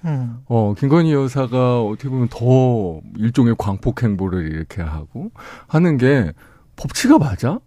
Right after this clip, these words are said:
Speaker 1: 음.
Speaker 2: 법치는 그럼 약자한테만 법치야? 라는
Speaker 1: 음.
Speaker 2: 의문들이 끊임없이 재생산되고 오히려 이 윤석열 대통령이 주-, 뭐 이렇게 강조하는 법치가 아주 금방 무너질 가능성이 저는 되게 많다고 보거든요.
Speaker 1: 예.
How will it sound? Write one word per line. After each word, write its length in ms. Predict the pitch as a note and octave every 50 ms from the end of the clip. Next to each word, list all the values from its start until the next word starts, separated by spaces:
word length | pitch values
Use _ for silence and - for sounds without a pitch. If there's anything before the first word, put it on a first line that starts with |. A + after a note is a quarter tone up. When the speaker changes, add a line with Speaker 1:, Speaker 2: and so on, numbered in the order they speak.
| _ -
Speaker 1:
음. 320 | E3 C#3+ C3 B2+ A#2+ B2 B2
Speaker 2:
법치는 460 | - C#3+ - - - - A3+ A3+ F#3+
그럼 200 | D3+ D#3+ G#3 E3+
약자한테만 720 | G#2 E2+ - - - G#3+ A#3 C4 C#4 - G#3+ G#3 F3+ D#3+
법치야? 560 | A#2+ A#2+ - - - - - C3+ G#2+ A#2 E3+ C#4+ _ _ _ _ - C3
라는 200 | D3 G3+ A3+ A#3+ A3+ D#3+
Speaker 1:
음. 60 | B2+
Speaker 2:
의문들이 640 | A#2 A#2+ C3 D3+ E3 D#3+ C#3 C3+ C3 B2 C#3 C3+ B2
끊임없이 480 | - F#3+ G3 A3+ A3 G#3 F#3+ F3 - D3+
재생산되고 1040 | A#2 G#2+ G2 F2+ A#2 B2 A#2+ A#2+ B2 A#2+ A2 G2+ G2+ G2 F#2 - G#2+ G#2+ G2+ F2 F2+
오히려 580 | G#2 B2+ D3+ D3+ C#3+ C#3+ B2+ A#2 G#2 F#2 E2+ D#2+ -
이 160 | F#2+ G2 F#2
윤석열 360 | F2+ G2+ G2 A2+ A2+ A2+ A2
대통령이 680 | G2+ F#2+ F2+ - - G#2 G2+ G2+ F#2+ F#2+ F#2+ F#2+ F#2 F2 - - - - - _ _
주-, 220 | - - A2 A2 -
뭐 280 | G2+ F#2 F#2+ F#2 F2+ F2
이렇게 180 | D#2+ - G#2
강조하는 640 | - - F2+ F#2 F#2+ G2 A2+ G#2+ F#2 G#2 G2 G2+ F#2+
법치가 540 | F#2 F2 - - - B2 G2 A2+ G#2 - -
아주 320 | - - A#2 A#2 - B3+ A3
금방 360 | - B2+ G#2+ G#2 A#2+ A2+ F2
무너질 320 | E2+ F#2 G#2+ C3+ F3+ G#3+
가능성이 400 | - C#3+ C3+ C#3 - - C#3 C3
저는 180 | B2+ A#2 G2+ G#2
되게 220 | - F#2+ F2+ B2+
많다고 400 | E3+ D3+ E2+ D#2 - A2 A2 G#2 -
보거든요. 460 | F#2 E2 D#2+ D#2+ - D#2+ D2+ D#2 F2 F3+
Speaker 1:
예. 160 | C#3+ C3 A#2+